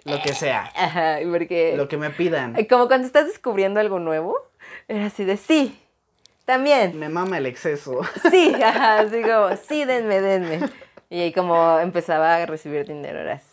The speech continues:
Speaker 2: "Ok, está
Speaker 1: Ok,
Speaker 2: bien.
Speaker 1: está bien, dale.
Speaker 2: Dame más". Y pues ya, o sea, eso fue lo más extremo, quizás, así de que, como pegarme. Siento.
Speaker 1: Siento.
Speaker 2: Siento. Porque ya lo de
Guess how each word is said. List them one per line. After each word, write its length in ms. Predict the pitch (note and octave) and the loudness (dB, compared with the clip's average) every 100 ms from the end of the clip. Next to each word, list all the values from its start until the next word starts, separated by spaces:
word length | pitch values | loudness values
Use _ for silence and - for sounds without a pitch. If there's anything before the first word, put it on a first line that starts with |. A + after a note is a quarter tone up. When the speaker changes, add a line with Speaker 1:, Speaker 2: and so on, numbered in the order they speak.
| - | -8
Speaker 2:
"Ok, 300 | G3 G3 - - _ _ _ _ _ _ | -8 -6 -12 -12 _ _ _ _ _ _
está 260 | G3 - A3 | -8 0 0
Speaker 1:
Ok, 40 | D3 | 2
Speaker 2:
bien. 140 | C3+ | -2
Speaker 1:
está 220 | B2+ F3 B2+ | -4 -6 -4
bien, 320 | C#3+ E3+ B2 | -4 -6 -8
dale. 280 | A#2 D3 G3 | -8 -6 0
Speaker 2:
Dame 260 | F3 F#3 | 0 2
más". 600 | G#3 A#3+ - - - - - - | -2 -4 -10 -12 -12 -16 -18 -6
Y 760 | F3+ E3+ D#3+ D#3+ D#3+ D#3+ D#3+ D#3+ | -2 0 0 0 0 0 -2 0
pues 160 | F#3+ F#3+ | -2 0
ya, 320 | A#3 C4+ - | -2 -2 -4
o 80 | G#3+ | -2
sea, 500 | A3 F3+ E3+ D3+ - | 0 0 0 -2 -4
eso 180 | F#3+ A#3 | -6 -6
fue 160 | - F#3 | -6 -6
lo 120 | F3+ | -4
más 240 | E3 D#3+ D3+ | -6 -10 -12
extremo, 460 | - - A2+ - _ | -20 -18 -18 -18 _
quizás, 300 | - - - | -20 -20 -14
así 100 | D3 | -10
de 140 | C#3+ | -6
que, 300 | D3 C#3 E3 _ _ _ _ _ - | -6 -8 -12 _ _ _ _ _ -10
como 180 | D#3+ C#3+ | -8 -6
pegarme. 460 | C#3 C3 B2+ C#3+ _ _ _ _ _ | -6 -6 -8 -16 _ _ _ _ _
Siento. 320 | F3+ D#3 - _ _ _ _ _ _ _ _ _ _ _ _ _ _ _ _ _ | -2 -2 -4 _ _ _ _ _ _ _ _ _ _ _ _ _ _ _ _ _
Speaker 1:
Siento. 400 | - B2 A#2 - _ _ | -16 -12 -12 -14 _ _
Speaker 2:
Siento. 320 | - E3 F3+ - - | -2 -2 -2 -10 -6
Porque 340 | G3 G#3+ A3+ | 2 4 4
ya 160 | A#3 A#3+ | 4 4
lo 160 | C4+ C#4 | 2 2
de 500 | G#3+ F3+ D3+ B2 | 2 0 -2 -8